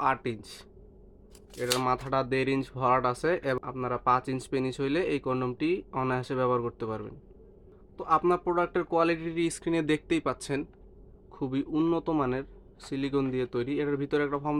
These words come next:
থাকে, ইউজ করার সময় এই ফর্মটি বের করে নেবেন অবশ্যই। এবং এই জায়গা দিয়ে আপনাদের লিঙ্গটি প্রবেশ করবে এবং এখান দিয়ে আপনাদের অন্ডকোষটি লক হবে। এখানে হালকা চাপ দিবেন, বেশি চাপাচাপি করবেন না, তাহলে এখানে ছিঁড়ে যাওয়ার সম্ভাবনা থাকে। তো হালকা চাপ দিয়ে এখানে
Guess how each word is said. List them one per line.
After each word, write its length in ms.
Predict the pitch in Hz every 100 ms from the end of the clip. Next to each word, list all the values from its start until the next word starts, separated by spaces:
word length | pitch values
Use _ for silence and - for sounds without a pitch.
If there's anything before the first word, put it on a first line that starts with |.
| 147
থাকে, 160 | 135 143
ইউজ 160 | 143 143
করার 200 | 151 147 143
সময় 180 | 147 147
এই 60 | 143
ফর্মটি 260 | 139 143 135
বের 120 | 135 139
করে 120 | 131
নেবেন 200 | 117 117 117
অবশ্যই। 340 | 113 - 123 123 - - - - - - - 135
এবং 120 | 139 - 165
এই 80 | 170 170
জায়গা 200 | 160 147
দিয়ে 120 | 135 127
আপনাদের 260 | 127 123 127 131
লিঙ্গটি 320 | 143 147 143 147
প্রবেশ 260 | 139 139 -
করবে 220 | 143 147 185 139
এবং 140 | 135 131 131
এখান 180 | 131 139 135
দিয়ে 120 | 135 131
আপনাদের 300 | 131 127 135 135
অন্ডকোষটি 460 | 143 143 143 - 135
লক 120 | 127 120 117
হবে। 160 | 107 - - - - - - 123
এখানে 240 | 127 135 120
হালকা 280 | 123 139 160 -
চাপ 140 | 147 131 131
দিবেন, 200 | 147 175 147
বেশি 160 | 143 143
চাপাচাপি 400 | 143 143 147 143 139
করবেন 240 | 131 131 156
না, 40 | 175
তাহলে 280 | 143 143 135 135
এখানে 200 | 139 135 127
ছিঁড়ে 200 | 139 139
যাওয়ার 160 | 131 127 131
সম্ভাবনা 340 | 127 123 123 123
থাকে। 200 | 127 160 - - - - - - - -
তো 60 | 147 131
হালকা 300 | 143 143 156 151
চাপ 140 | 139 139
দিয়ে 120 | 160 143
এখানে 180 | 135